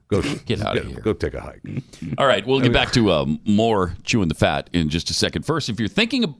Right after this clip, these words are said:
Speaker 2: buying or selling a home this year, let me tell you about real estate agents I trust dot com. That's a company that Glenn and Tanya started six or seven years ago when, when they had a really hard time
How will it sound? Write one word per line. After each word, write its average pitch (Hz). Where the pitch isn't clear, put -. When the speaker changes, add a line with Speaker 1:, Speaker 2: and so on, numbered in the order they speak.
Speaker 2:
buying 113
or -
selling 107
a 85
home 90
this 92
year, 101
let 151
me 226
tell 214
you 175
about 95
real 98
estate 87
agents 80
I 73
trust 71
dot 55
com. 64
That's 69
a -
company 104
that 80
Glenn 78
and 69
Tanya 71
started 67
six -
or 117
seven 82
years 76
ago 69
when, 71
when 95
they 117
had 185
a 180
really 156
hard 104
time 80